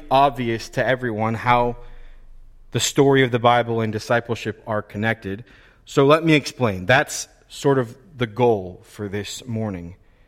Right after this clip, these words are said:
to explain that connection between the story of the Bible and discipleship. Our Lord's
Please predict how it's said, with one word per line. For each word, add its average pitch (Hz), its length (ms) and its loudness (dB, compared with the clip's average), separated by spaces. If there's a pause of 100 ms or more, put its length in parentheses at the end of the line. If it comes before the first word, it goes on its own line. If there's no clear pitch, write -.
(140)
to - 80 -6
explain 117 360 0
that 127 220 2
connection 123 440 -2
between 104 360 -8
the 95 60 -8
story 123 360 -6
of 110 80 -8
the 107 80 -8
Bible 95 500 -6 (720)
and 92 160 -8
discipleship. - 720 -6 (2000)
Our 151 140 8
Lord's 196 400 4